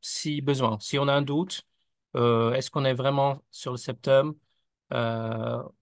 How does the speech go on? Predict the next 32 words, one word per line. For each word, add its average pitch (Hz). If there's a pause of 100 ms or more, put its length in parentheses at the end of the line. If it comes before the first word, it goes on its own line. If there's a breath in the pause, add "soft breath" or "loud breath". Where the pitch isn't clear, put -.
(140)
ou, 151
euh, 127
est-ce 127
que 143
j'arrive 135
à, 123
à 123
traverser, 135
est-ce 151
que 135
j'ai, 135
si, -
quand 147
j'ai 143
un 135
doute, 143 (320 loud breath)
on 127
peut 151
quand 147
même, 139
euh, 120 (640)
euh, 117
injecter, 139
euh, 120
contraste 135
pour 127
voir, 131
euh, 117
si 123
je 117
suis -
bien, 120